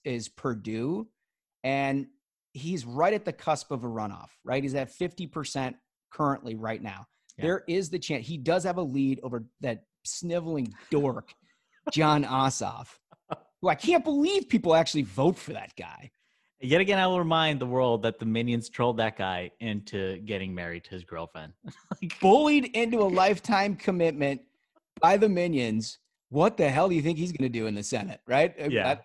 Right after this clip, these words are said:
Speaker 1: talk about a mind of his own. Uh, anyway, that, that one might slip underneath fifty, which would mean we have two runoffs, which is literally for control of the Senate chamber.
Speaker 2: Totally.
Speaker 1: So, so we're gonna do a lot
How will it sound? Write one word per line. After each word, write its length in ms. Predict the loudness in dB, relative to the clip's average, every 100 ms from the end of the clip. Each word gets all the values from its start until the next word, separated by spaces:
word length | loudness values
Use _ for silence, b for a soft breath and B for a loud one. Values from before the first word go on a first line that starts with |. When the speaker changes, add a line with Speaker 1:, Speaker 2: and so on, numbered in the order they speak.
| _
Speaker 1:
talk 140 | -12 -6
about 180 | -2 0
a 40 |
mind 260 | 0 0 -2
of 60 |
his 140 | -4 -2
own. 340 | -2 -4 -8 _ _ _ -10
Uh, 520 | -2 0 2 0 -4 -6 _ _ _ _ _ -2
anyway, 340 | 2 2 -2 0
that, 240 | 4 4 2
that 160 | 0
one 140 | 2 0
might 280 | 0 0 -2
slip 280 | -4 -2
underneath 460 | -2 -2 -2 -2 -6 -6
fifty, 340 | -6 -4 -6
which 180 | -6 -6
would 80 | -4
mean 140 | -2 0
we 100 | 0
have 140 | -2
two 240 | -6 -6 -2
runoffs, 480 | -2 -4 -8 -16 -10
which 200 | -4 -4
is 160 | -2 -4
literally 480 | -2 0 2 2 -2
for 260 | -2 -2
control 560 | -2 -2 -4 -2 -2 -2
of 80 | -4
the 80 | -8
Senate 300 | -6 -6 -4
chamber. 380 | -4 -4 -8 -18 _
Speaker 2:
Totally. 340 | -2 0 -2 -6
Speaker 1:
So, 80 | -14 _
so 180 | -4 -2
we're 140 | 0
gonna 120 | 2
do 100 | 2
a 40 | 0
lot 420 | -2 0 0 -2